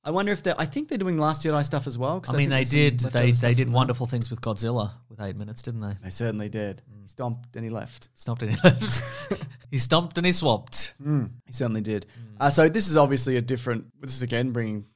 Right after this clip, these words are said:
Speaker 1: we've got two bits of bringing people back from the
Speaker 2: But
Speaker 1: dead
Speaker 2: one
Speaker 1: news.
Speaker 2: is okay and one is not okay.
Speaker 1: Yeah, where is the line?
Speaker 2: Well, I mean, Carrie Fisher was signed on to be in
Speaker 1: Well,
Speaker 2: Star
Speaker 1: that's
Speaker 2: Wars
Speaker 1: very
Speaker 2: nine,
Speaker 1: true,
Speaker 2: I assume,
Speaker 1: yeah.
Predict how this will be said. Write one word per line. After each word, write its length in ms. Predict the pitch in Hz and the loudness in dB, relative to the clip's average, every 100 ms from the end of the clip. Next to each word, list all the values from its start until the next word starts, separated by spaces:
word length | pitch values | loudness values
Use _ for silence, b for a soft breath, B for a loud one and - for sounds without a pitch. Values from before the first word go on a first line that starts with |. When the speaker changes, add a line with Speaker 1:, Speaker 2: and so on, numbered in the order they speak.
| _ _ | _ _
Speaker 1:
we've 60 | 131 | -14
got 120 | 123 | -8
two 140 | - | -4
bits 240 | 123 120 120 | -4 -4 -6
of 160 | 107 | -8
bringing 240 | 123 117 113 | -4 -4 -2
people 240 | 117 110 | -4 -4
back 160 | 107 107 | -4 -6
from 160 | 113 | -8
the 80 | 107 | -6
Speaker 2:
But 120 | 107 170 | -2 0
Speaker 1:
dead 100 | 175 | 4
Speaker 2:
one 160 | 208 | 4
Speaker 1:
news. 160 | 208 180 | 4 4
Speaker 2:
is 20 | |
okay 360 | 180 - 170 170 | 4 4 2 4
and 100 | 156 | 2
one 120 | 151 | 2
is 140 | 127 | 0
not 280 | 135 139 127 | 0 2 4
okay. 440 | 110 107 101 95 95 | 2 0 -4 -4 -2
Speaker 1:
Yeah, 160 | 135 | 0
where 200 | 131 269 | 2 2
is 120 | 349 214 | 0 -2
the 120 | 165 | 0
line? 320 | 127 113 104 | 0 0 2
Speaker 2:
Well, 100 | 214 | 2
I 40 | 208 | 4
mean, 240 | 214 202 | 4 2
Carrie 260 | 190 190 147 | 2 4 4
Fisher 260 | 151 - | 2 2
was 140 | 117 104 | 0 0
signed 260 | 127 110 104 | 0 0 -2
on 140 | 110 | -4
to 100 | 107 | -4
be 200 | 104 104 | -4 -6
in 220 | 95 92 127 | -6 -10 -2
Speaker 1:
Well, 80 | |
Speaker 2:
Star 100 | 143 | 2
Speaker 1:
that's 120 | 131 107 | 2 4
Speaker 2:
Wars 120 | 131 | 4
Speaker 1:
very 120 | 117 | 4
Speaker 2:
nine, 120 | 113 | 2
Speaker 1:
true, 80 | 110 | 0
Speaker 2:
I 100 | 107 | 0
assume, 220 | 107 117 | 0 0
Speaker 1:
yeah. 120 | 110 | -2